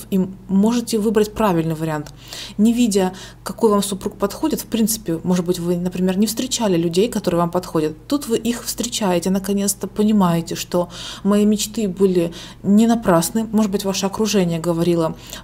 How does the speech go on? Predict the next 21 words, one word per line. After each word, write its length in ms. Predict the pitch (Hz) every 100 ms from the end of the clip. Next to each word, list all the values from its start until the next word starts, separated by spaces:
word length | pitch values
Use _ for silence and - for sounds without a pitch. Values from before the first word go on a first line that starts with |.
| -
например, 320 | 185 190 180
девушке: 480 | 170 180 175 170 -
«Ты 160 | 165 226
мечтаешь 480 | 214 - 202 202 -
о 80 |
нере-, 240 | 196 196 196 -
о, 460 | - 196 196 185 - - - -
об 200 | 214 208 -
нереальном 540 | 208 202 196 185 170 165
мужчине». 560 | 160 - 180 160 - - - -
А 80 | -
тут 200 | - -
вы 80 | 226
вдруг 220 | 202 226
попадаете 580 | 208 202 190 190 190 -
в 80 | -
какую-то 420 | 180 - 180 175
среду, 380 | - 160 156 185
может 260 | 214 202
быть, 160 | 175 175
коллектив, 540 | - 165 - 226 240